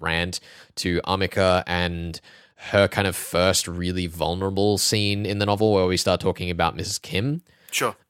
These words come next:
Speaker 1: Uh, I think that those are really well placed to kind of show where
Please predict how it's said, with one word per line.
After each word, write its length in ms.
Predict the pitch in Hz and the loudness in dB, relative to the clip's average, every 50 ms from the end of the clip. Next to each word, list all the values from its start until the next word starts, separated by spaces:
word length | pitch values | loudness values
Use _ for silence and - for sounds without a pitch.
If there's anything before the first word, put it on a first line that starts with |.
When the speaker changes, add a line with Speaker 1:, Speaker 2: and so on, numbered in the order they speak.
| _ | _
Speaker 1:
Uh, 220 | - 76 82 73 - - | -8 -6 -6 -6 -6 -4
I 80 | - 95 | -4 -4
think 280 | - - 117 110 95 | -2 0 0 0 0
that 160 | 90 101 85 - | -2 -4 0 2
those 220 | 98 101 98 95 | 2 4 4 4
are 60 | 98 | 2
really 480 | 90 82 85 95 104 113 104 104 104 101 | 0 0 0 2 2 2 4 2 2 2
well 380 | 92 90 87 92 95 95 90 | 2 4 4 4 6 4 2
placed 680 | - - - - 98 90 90 95 - - - - - - | 0 -4 -6 -2 0 2 2 4 2 2 0 -2 -4 -6
to 120 | - - 101 | -4 -4 -4
kind 260 | 98 - - 90 90 | -2 -2 0 0 2
of 140 | 90 90 87 | 0 0 -2
show 480 | - - - - - 110 104 104 104 98 | -2 -2 0 2 4 4 6 6 4 4
where 640 | 95 92 85 90 90 90 92 95 95 95 95 92 | 2 0 0 2 4 4 6 6 6 6 4 4